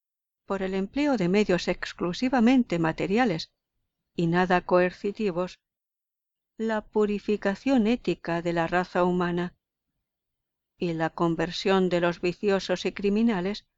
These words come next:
en personas probas, decentes y correctísimas.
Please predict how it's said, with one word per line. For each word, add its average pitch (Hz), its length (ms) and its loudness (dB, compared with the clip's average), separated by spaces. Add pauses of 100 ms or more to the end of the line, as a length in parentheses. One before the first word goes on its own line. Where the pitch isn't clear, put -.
(380)
en 202 180 0
personas 226 760 -4 (180)
probas, 226 540 -4 (320)
decentes 180 800 -2 (320)
y 196 100 -4
correctísimas. 175 1000 -4